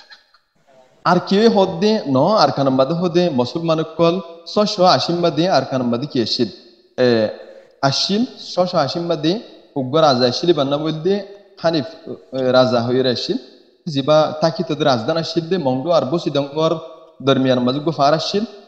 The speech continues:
ইবার নাম বলতে হাইয়া হুরির, এ, টঙ্কি হয়ে রে চিনি তুই বারে। পরবর্তী যে রে হানিফ এবার রাজার নাম লইয়ে রে হানিফের টঙ্কি হয়ে রে কি করে দিল। এবার রাজধানী যে নাম আসিল ফার ইবার নাম দিয়ে রে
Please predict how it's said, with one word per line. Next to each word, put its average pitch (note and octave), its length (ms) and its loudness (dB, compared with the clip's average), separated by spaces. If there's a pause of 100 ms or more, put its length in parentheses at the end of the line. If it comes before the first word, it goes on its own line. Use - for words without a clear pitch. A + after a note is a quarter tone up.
(140)
ইবার D3+ 220 0
নাম D3+ 160 0
বলতে D#3+ 280 -2 (100)
হাইয়া C#3+ 480 4 (560)
হুরির, C#3 260 4
এ, A#2 520 2 (1300)
টঙ্কি C#3+ 320 2
হয়ে D3 240 2
রে F3 80 2
চিনি B2 220 0
তুই C3 140 -2
বারে। G#2+ 240 0 (420)
পরবর্তী F#3+ 440 2
যে F#3+ 240 6
রে G3+ 120 4 (420)
হানিফ G#3 360 2 (220)
এবার E3 280 2
রাজার D3+ 300 4
নাম D3+ 300 0
লইয়ে E3+ 220 6
রে G#3+ 180 4 (100)
হানিফের G#3+ 300 2 (100)
টঙ্কি D3+ 260 0
হয়ে D3+ 200 -2
রে F3 80 2
কি D#3+ 180 0
করে B2 160 0
দিল। A#2+ 180 -2 (360)
এবার D3+ 340 2
রাজধানী D3 440 0
যে D#3+ 140 -4
নাম D#3+ 180 -4
আসিল F#3 340 -4
ফার C3+ 180 2
ইবার D3 200 -2
নাম A#2+ 240 -2
দিয়ে B2 180 0
রে G3 100 -4